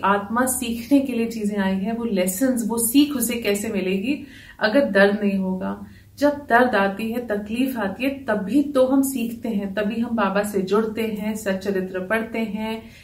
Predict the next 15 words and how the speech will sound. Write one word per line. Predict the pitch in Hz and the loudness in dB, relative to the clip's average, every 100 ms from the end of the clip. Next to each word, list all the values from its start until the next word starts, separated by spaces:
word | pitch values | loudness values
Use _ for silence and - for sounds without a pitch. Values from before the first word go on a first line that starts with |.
| - | -16
साईं | - 214 196 202 | -4 0 0 0
नाम | 190 185 | -2 -2
का | 185 | -4
जाप | 170 220 247 262 | -2 2 2 2
करते | 226 208 208 | -2 -2 -2
हैं, | 214 208 214 226 233 - - - | -6 -4 -4 -6 -12 -20 -20 -6
उनके | 226 233 240 | -2 0 2
आगे | 226 220 247 | 2 2 -4
घंटों-घंटों | 196 214 254 262 233 202 190 | 0 2 6 4 4 0 0
बैठे | 185 190 240 | 0 0 -2
रहते | 220 202 208 | -2 -4 -4
हैं, | 208 208 208 | -2 -4 -2
प्रेम | 202 262 254 | 0 0 0
करते | 220 190 214 | 0 -2 -2
हैं, | 220 269 | -2 -4